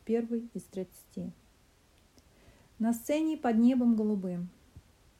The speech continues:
Напомнило мне это Питер в те старинные времена, когда нас, артистов потешного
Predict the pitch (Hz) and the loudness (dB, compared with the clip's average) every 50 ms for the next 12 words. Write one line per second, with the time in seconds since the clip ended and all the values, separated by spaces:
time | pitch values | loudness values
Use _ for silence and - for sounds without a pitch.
0 | _ _ _ _ _ _ _ _ - 220 220 220 - 311 320 320 311 302 285 277 | _ _ _ _ _ _ _ _ -2 -2 -2 0 -2 0 0 2 2 2 2 2
1 | 269 269 262 254 240 233 233 233 226 226 220 214 220 - - _ _ _ _ _ | 2 4 4 4 6 6 4 2 0 -2 -6 -6 -6 -8 -14 _ _ _ _ _
2 | _ - 330 277 - - 175 170 - - _ _ _ _ _ _ - - - 254 | _ -12 -10 -10 -10 -12 -14 -14 -14 -20 _ _ _ _ _ _ -20 -6 -2 -2
3 | 269 262 - - 233 226 247 254 247 240 220 220 208 196 202 196 190 190 196 220 | -2 -2 -2 -2 0 2 4 6 6 6 6 4 2 0 0 0 0 0 0 0
4 | 240 277 - - _ _ _ _ _ _ _ _ _ - - - - _ - 208 | 0 -2 -4 -10 _ _ _ _ _ _ _ _ _ -20 -20 -20 -20 _ -8 -6
5 | 202 196 196 202 202 208 226 254 302 302 - - - - _ _ _ - 196 202 | -4 -4 -2 0 0 2 2 0 -2 -4 -10 -16 -20 -20 _ _ _ -10 -10 -10
6 | - - - 202 190 190 - _ 196 180 - - 196 196 - 202 196 196 - - | -10 -6 -4 -4 -4 -4 -8 _ -14 -14 -10 -10 -10 -6 -4 -6 -6 -6 -6 -8
7 | 190 180 180 185 226 | -8 -8 -8 -10 -12